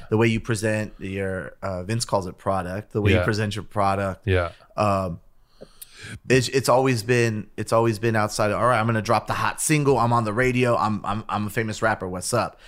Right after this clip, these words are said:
Speaker 2: Yeah.
Speaker 1: So it, it, it's a long game, and you've seen the progress in the projects, the presentations, everything. And he just got his, he had the, his first number one rap album last week.
Speaker 2: Right.
Speaker 1: That's a number one, you know, for,
Speaker 2: Yeah.
Speaker 1: for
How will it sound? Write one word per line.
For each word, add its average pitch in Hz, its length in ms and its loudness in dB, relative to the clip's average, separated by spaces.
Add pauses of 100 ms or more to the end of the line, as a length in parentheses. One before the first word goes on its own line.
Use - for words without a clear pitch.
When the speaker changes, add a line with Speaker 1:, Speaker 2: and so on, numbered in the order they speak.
(120)
Speaker 2:
Yeah. 95 120 -2
Speaker 1:
So 127 280 4
it, 127 260 0
it, 117 200 0
it's 117 160 -2
a 113 60 2
long 117 360 2
game, 117 320 -2
and 104 100 -4
you've 104 140 -4
seen 120 240 -2
the 120 80 -2
progress 104 680 0
in 92 80 -10
the 90 80 -8
projects, 104 640 -2
the 92 140 -8
presentations, 98 680 -6
everything. 95 420 -8 (380)
And 101 160 0
he 104 100 0
just 117 220 0
got 110 260 0
his, 107 220 -6
he - 160 -6
had 117 100 -4
the, 117 100 -6
his 107 280 -8 (180)
first 107 240 -2
number 110 220 -2
one 107 520 -4 (220)
rap 117 260 0
album 87 420 -6
last 98 280 -4
week. 123 360 -6 (100)
Speaker 2:
Right. 92 240 0
Speaker 1:
That's 117 160 -2
a 113 160 -4
number 120 320 0
one, 101 380 -4
you 92 100 -4
know, 107 220 2
for, 107 300 2
Speaker 2:
Yeah. 95 60 0 (880)
Speaker 1:
for - 200 -14